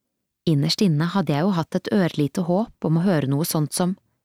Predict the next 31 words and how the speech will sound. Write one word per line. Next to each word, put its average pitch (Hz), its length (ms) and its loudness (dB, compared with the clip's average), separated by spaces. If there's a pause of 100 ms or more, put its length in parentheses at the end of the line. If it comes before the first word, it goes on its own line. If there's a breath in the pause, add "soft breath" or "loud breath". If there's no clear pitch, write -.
(540)
"Men 156 380 2
siden 147 260 0
de 147 140 2
har - 100 0
utført 151 480 -2
et - 80 -6
slikt - 320 -2
strålende 160 560 0
arbeid 143 480 0
i 165 60 2
disse 202 180 0
ukene, 202 460 0 (580)
så - 160 -2
kan 139 240 0
vi 143 80 2
ikke 185 200 0
unnvære 135 360 0
dem." 185 160 0 (1200)
Kunne 175 240 2
de 143 80 2
ikke - 140 -4
tenke 175 260 0
dem 143 240 2
å 143 80 -2
fortsette? - 480 -6 (1200)
For 175 160 0
det 180 80 2
hadde 170 240 0
jeg 151 240 -2
utmerket - 480 -6
godt - 240 -4